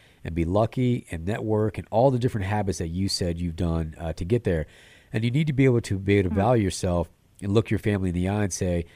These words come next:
Speaker 1: "I'm, I'm walking on fire, and here's why." But when they see that in your belly, that fire, I feel that they, they, they, they support you. It's just the, the kind of flip-flop, changing directions, changing careers all the time.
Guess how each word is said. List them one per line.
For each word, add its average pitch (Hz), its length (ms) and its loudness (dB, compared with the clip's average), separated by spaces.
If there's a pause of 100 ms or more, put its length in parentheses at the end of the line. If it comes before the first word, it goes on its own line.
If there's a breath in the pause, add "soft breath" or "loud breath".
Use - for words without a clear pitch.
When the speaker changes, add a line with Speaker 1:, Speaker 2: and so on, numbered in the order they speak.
(220 soft breath)
Speaker 1:
"I'm, 98 200 -4
I'm 101 100 -6
walking 110 340 2
on 95 120 0
fire, 101 400 2
and 82 120 -4
here's 90 220 0
why." 92 460 2 (340 loud breath)
But 107 80 0
when 107 160 0
they 123 100 2
see - 260 -2
that 107 200 4
in 101 100 0
your 92 140 -2
belly, 85 580 2
that 90 160 -4
fire, 98 600 2
I 92 80 0
feel 104 300 0
that 90 120 0
they, 101 160 -4 (240)
they, 110 180 0
they, 107 240 2 (120)
they 110 80 2
support - 480 0
you. 73 120 -6 (280 soft breath)
It's 101 160 -6
just 131 340 0 (100)
the, 104 120 -2 (120)
the 98 160 -6 (160)
kind 117 160 -2
of 104 80 -4
flip-flop, 110 840 -2 (320 soft breath)
changing 117 400 -2
directions, 101 640 0
changing 107 300 -4
careers 95 420 0
all 95 100 2
the 95 80 0
time. 95 340 -2